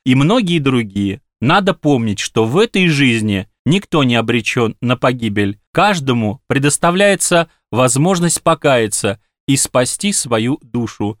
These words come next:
Только тогда истекает у человека его жизненный срок, наступает для него день жатвы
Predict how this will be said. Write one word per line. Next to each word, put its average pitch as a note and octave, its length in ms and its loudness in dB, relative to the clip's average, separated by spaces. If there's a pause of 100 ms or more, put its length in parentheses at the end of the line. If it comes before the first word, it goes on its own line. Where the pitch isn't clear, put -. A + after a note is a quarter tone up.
(160)
Только D3 420 2
тогда A#2 600 -2 (200)
истекает C#3+ 760 0
у A#2+ 100 -6
человека C3+ 720 0
его A#2 400 0
жизненный B2+ 420 0
срок, A2+ 420 -4 (140)
наступает C#3+ 640 0
для C3 140 0
него C3+ 300 2
день D3 380 2
жатвы B2 720 0